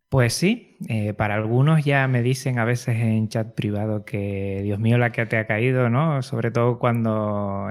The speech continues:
ingresan en el chat de Maratón Linuxero de Telegram, pero lo estoy disfrutando mucho, la verdad,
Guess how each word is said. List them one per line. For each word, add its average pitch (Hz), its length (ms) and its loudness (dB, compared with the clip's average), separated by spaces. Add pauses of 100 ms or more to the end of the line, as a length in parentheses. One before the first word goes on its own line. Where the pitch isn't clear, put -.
ingresan 117 640 0
en 117 100 2
el 107 380 0
chat 113 240 0
de 110 360 -2
Maratón 110 360 -2
Linuxero 110 500 -2
de 104 140 -4
Telegram, 151 640 0 (180)
pero 113 640 4
lo 110 160 2
estoy 127 220 0
disfrutando 147 480 2
mucho, 123 280 2
la 104 120 -4
verdad, 98 320 -4